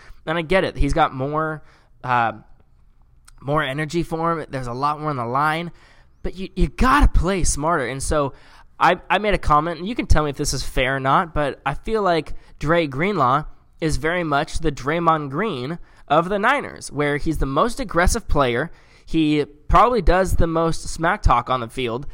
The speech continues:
but he also gets ejected the most. He also gets, uh, the penalties against the Niners the most, and he hurts his own team the most. And I love Dre Greenlaw. He is an incredible player. I don't want him anywhere else. I just don't want to see,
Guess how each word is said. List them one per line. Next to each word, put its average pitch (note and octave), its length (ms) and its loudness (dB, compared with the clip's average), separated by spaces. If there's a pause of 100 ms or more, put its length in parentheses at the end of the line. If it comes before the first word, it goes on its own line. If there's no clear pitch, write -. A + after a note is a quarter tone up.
(260)
but A3 100 0
he A#3 60 -2
also G#3+ 380 2
gets A#3+ 200 -4
ejected D#3 480 2
the C3+ 60 -4
most. C#3 340 -2
He F#3+ 100 0
also G#3+ 480 2
gets, F#3 480 0 (240)
uh, D#3+ 200 6
the D#3 100 -6
penalties E3+ 500 0
against D#3+ 340 -4
the F3+ 100 2
Niners B2+ 340 0
the B2+ 80 0
most, A#2+ 380 -2 (360)
and E3 120 0
he G#3 180 0
hurts F#3 260 2
his - 160 -4
own G3+ 240 -2
team B3+ 420 0
the - 140 2
most. - 520 0 (380)
And E3 280 -4
I A#3 160 4
love G3+ 520 2
Dre D#3 180 0
Greenlaw. A#2+ 400 -6
He B3 180 -8
is D#3 240 -6
an C#3 100 -8
incredible E3+ 640 0
player. C#3 400 0 (400)
I D3 80 2
don't E3+ 240 0
want F#3 200 2
him E3 100 -2
anywhere D#3+ 380 0
else. B2 300 2 (560)
I D#3+ 180 2
just F#3 320 -6
don't D#3+ 220 2
want D#3 240 -2
to D3+ 100 4
see, D3+ 480 0